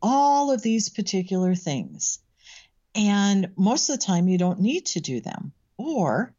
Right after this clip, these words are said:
you need to do them in a fashion that works best for your type of industry or the type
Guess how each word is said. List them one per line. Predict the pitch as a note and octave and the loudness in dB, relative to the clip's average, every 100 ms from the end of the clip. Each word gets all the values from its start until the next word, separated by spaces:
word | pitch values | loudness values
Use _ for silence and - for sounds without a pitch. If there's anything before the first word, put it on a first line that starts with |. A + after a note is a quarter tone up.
| _ | _
you | G#3 G#3 | 2 4
need | G3+ G#3 | 2 0
to | G#3 | 0
do | F#3 G3 | 2 2
them | F#3 F#3 F3+ F3 _ _ _ - | 4 4 2 0 _ _ _ 0
in | F#3+ | 4
a | F3+ | 4
fashion | F3 - G#3 G#3+ G#3+ G3 | 0 -2 0 2 0 0
that | F3+ - | 0 0
works | F3+ E3+ - | -2 -2 -4
best | - F3 E3+ - | -4 -2 -2 -6
for | - E3 | -8 -6
your | D#3+ E3 E3 D#3+ - | -2 -2 -2 -4 -8
type | - - C#4+ B3+ - - | -12 -8 -6 -6 -6 -2
of | F3 | 0
industry | E3 D#3 C#3+ D#3 - A#2+ E3+ - _ _ _ _ _ _ _ - | 2 2 0 -2 -4 -6 -8 -8 _ _ _ _ _ _ _ -8
or | F#3 F#3 F3+ | -2 0 0
the | F3 E3+ | 0 -4
type | E3+ - - G3 G3 | -2 -4 -2 -2 -2